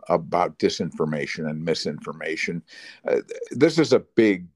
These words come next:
big question, but how can America continue to be a, a global leader and maintain a, a powerful democracy when, when so many young people have have been turned off by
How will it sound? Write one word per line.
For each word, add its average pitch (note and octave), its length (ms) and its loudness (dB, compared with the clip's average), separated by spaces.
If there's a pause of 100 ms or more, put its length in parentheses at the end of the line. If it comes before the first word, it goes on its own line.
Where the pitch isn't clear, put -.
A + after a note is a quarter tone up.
big D#2 280 2
question, C#2 640 -6
but D#2+ 160 -6
how F3+ 280 0
can F3+ 180 -4
America G#2 800 0
continue E2+ 500 -8
to D2 100 -8
be D2 500 -8
a, D#2 300 -4
a E2+ 60 -2
global A2 1000 2
leader D2 360 -12
and G2+ 320 -6
maintain A2 560 -2
a, F#2 120 -4 (380)
a - 160 -4
powerful G#2+ 640 2
democracy D2 1200 -10
when, F2+ 420 -4
when A#2+ 160 4
so E3 160 2
many F3+ 200 4
young C3+ 260 2
people A#2 340 2
have G2 140 4 (500)
have A2 160 2
been G#2+ 160 -2
turned A#2 360 -4
off G#2 260 2
by D#2 160 -2